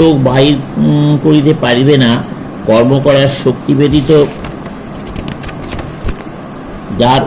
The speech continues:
অন্য কোনো শক্তি নাই, যে শুধু ভক্ত ছাড়া আর কিছু নয়, অথবা যাহার শুধু জ্ঞান ছাড়া আর কিছু নাই। বিভাগ কেবল মানুষের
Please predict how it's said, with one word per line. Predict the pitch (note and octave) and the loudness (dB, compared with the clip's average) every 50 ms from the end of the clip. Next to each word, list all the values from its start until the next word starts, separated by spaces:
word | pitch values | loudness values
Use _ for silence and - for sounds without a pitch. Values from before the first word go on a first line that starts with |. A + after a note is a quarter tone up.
| - | 2
অন্য | A#2+ B2 B2 C3 B2+ B2 | 4 4 4 4 4 4
কোনো | C3 C3+ C3 C3+ - - | 4 2 2 2 2 0
শক্তি | C3 B2+ - - B2 G#2+ G#2 | 0 0 2 2 2 2 2
নাই, | F#2+ F2+ F2 - - - - - - - - - - - - - - F#2+ G#2+ | 2 -2 -6 -6 -10 -12 -12 -14 -14 -14 -14 -14 -14 -16 -16 -10 -6 0 4
যে | C3+ D3+ D3+ - | 4 4 4 4
শুধু | F3 D3+ C#3+ D#3 C#3 G#2+ A2+ | 2 2 4 4 2 4 2
ভক্ত | B2 B2 A#2 - - - D#3 D3 C3 | 0 0 0 -4 -4 0 0 0 0
ছাড়া | - D#3 C#3+ C#3+ C3+ C3 C3 - - - G2 | 0 0 0 2 0 0 -2 -4 -6 -4 -4
আর | B2 D#3 - | -4 -2 0
কিছু | - F3+ F3 - F3 B2+ G#2+ | 0 0 2 4 4 4 4
নয়, | F#2+ F2 E2+ E2+ - - - - - - - - - A#2 | 2 0 -4 -6 -10 -10 -14 -14 -14 -14 -12 -2 0 0
অথবা | G#2+ - C3 C3+ B2+ G#2+ B2 | 2 4 4 4 4 4 2
যাহার | A#2+ - C#3 D3 C#3 - | 2 2 2 0 0 -2
শুধু | - C#3 C3+ C#3+ A#2 F#2+ | -2 0 0 0 2 2
জ্ঞান | G#2+ A2 A2+ A#2+ C3 D3+ - - | 2 2 4 4 2 2 2 0
ছাড়া | - C#3 C3 C3 A2+ A2 | 0 0 2 2 0 0
আর | A2 - - | -2 -2 -4
কিছু | B2+ A2+ - - A2+ G2 | -4 -4 0 0 0 0
নাই। | F#2 F2 F#2+ F#2 F2 - - - - - - - - - - - - | 0 -2 -2 -2 -4 -6 -8 -12 -14 -16 -16 -16 -16 -16 -12 -6 -2
বিভাগ | G2 A#2 A#2+ C3+ C#3 C#3 C#3 C3 A2+ - | 0 2 2 4 4 4 2 0 0 0
কেবল | C3 A#2+ A#2+ B2 B2+ A#2+ A2+ A2 | 0 2 2 4 4 6 4 4
মানুষের | G#2+ A2+ B2 A#2+ - - C3 | 4 4 2 2 2 0 0